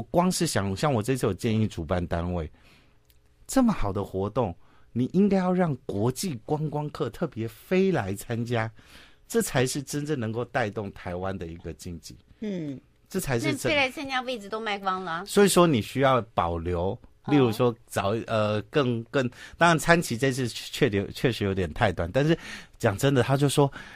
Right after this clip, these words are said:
Speaker 1: ，“你知道要敲这些主厨的档期有多困难吗？”
Speaker 2: 那我问你，为-，为什么没有江振诚呢？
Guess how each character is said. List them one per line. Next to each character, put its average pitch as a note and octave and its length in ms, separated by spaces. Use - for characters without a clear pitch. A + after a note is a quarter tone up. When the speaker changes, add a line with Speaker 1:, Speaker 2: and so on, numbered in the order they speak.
Speaker 1:
，“你 D#3 120
知 F#3+ 160
道 G3 160
要 F3+ 100
敲 F3 240
这 F3+ 140
些 F3 160
主 A#2+ 220
厨 A#2+ 200
的 B2 140
档 F#2+ 300
期 A2 260
有 G#2 140
多 B2 300
困 B2+ 380
难 E2+ 120
吗？” - 80
Speaker 2:
那 G4 80
我 F2 140
问 F#4+ 140
你， C4+ 120
为-， F4+ 180
为 G#4 100
什 - 120
么 B3 80
没 C4 120
有 B3+ 80
江 B3 240
振 A#3+ 160
诚 F3 200
呢？ E3 240